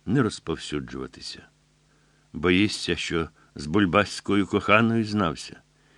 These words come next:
«Нічого я не боюся», сказав. «Ти могла в цьому переконатися.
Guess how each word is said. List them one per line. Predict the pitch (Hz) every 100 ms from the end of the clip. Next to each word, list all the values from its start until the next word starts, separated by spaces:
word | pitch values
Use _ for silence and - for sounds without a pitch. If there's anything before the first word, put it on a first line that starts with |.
| _ _ _ _ -
«Нічого | 85 90 - 92 113 143 143 160
я | 92 92
не | 95 98
боюся», | 87 92 69 67 -
сказав. | - - 69 64 62 - _ _ _ _ _
«Ти | - 110
могла | 127 117 90 110
в | 110
цьому | - 107 110 113 _ _ _
переконатися. | - 98 98 98 80 67 52 - -